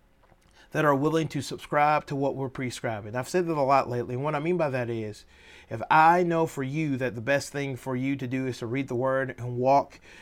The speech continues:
in an unhurried pace with the King, then I have to do that because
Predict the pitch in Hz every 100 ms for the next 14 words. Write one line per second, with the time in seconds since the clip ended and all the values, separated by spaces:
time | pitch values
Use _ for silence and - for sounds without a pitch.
0 | - 131 135 - 147 143 135 139 123 139
1 | 139 135 123 - 143 147 147 - - -
2 | 135 123 117 139 139 131 123 120 113 107
3 | - _ _ _ _ _ 135 -